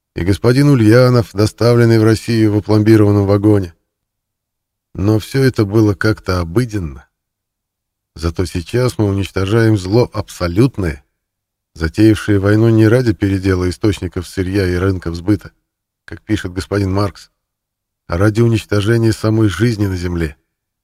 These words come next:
Если бы не мы, русские, неважно, красные или белые, то господин, которому взялся служить Гитлер,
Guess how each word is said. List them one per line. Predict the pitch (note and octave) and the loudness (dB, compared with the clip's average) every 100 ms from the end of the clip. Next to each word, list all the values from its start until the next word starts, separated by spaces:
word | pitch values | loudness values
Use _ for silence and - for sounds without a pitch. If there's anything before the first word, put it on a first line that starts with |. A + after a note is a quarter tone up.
| _ _ _ _ - | _ _ _ _ -6
Если | B2 - A#2 | -4 -2 0
бы | A2 | 2
не | A#2 | 2
мы, | B2+ D3 | 4 4
русские, | A#2 A#2 - F#2+ D#2 - | 4 2 0 -8 -8 -8
неважно, | G2+ G2+ A2+ A2 F#2+ | -4 0 0 0 -4
красные | E2 A2 C3 - A2+ | -4 -2 -2 -2 -2
или | G2+ | -2
белые, | F#2+ A#2+ B2 A2+ F#2+ _ _ _ _ _ - | 0 2 2 2 -2 _ _ _ _ _ -8
то | G2 | -2
господин, | A2 - A2+ G#2+ C#3+ C#3+ | -2 -2 -2 0 0 0
которому | A2+ G#2+ G#2 G2+ G2 | -2 0 0 0 -2
взялся | G2+ G#2 - | 0 -2 -2
служить | E2 G#2 F#2+ F#2+ | -10 -6 -4 -4
Гитлер, | E2+ A2 - D2+ | -2 -4 -4 -10